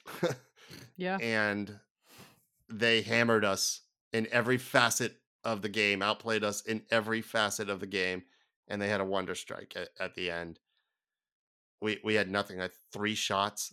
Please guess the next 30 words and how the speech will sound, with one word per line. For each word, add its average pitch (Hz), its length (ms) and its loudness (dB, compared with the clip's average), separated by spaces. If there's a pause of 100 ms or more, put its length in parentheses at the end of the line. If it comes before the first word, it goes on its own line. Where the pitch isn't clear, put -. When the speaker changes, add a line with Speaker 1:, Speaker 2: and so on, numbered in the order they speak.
Speaker 1:
They 104 120 -4
had 101 160 -2
twenty-six. - 760 -4 (1080)
<laughs> - 60 -8 (840)
Okay, - 460 -4 (380)
what? 156 280 6
Speaker 2:
Yeah, 190 60 8
i-, - 100 0
it's, 220 260 2
it's 240 220 8
just 269 160 4
Speaker 1:
What? 190 280 12
Speaker 2:
not - 0 -
Speaker 1:
<laughs> 180 100 8
What - 0 -
Speaker 2:
good. 180 200 12
Speaker 1:
are 196 60 8
we, 170 120 8
Speaker 2:
It, - 100 8
it's 247 240 10
just 247 220 6
Speaker 1:
you, 170 60 8
Speaker 2:
not 220 220 12
Speaker 1:
who 185 140 10
had, - 240 12
Speaker 2:
good. 156 120 -2 (280)
Speaker 1:
who 226 140 4
had 214 240 8
the 160 80 6
most, 151 600 8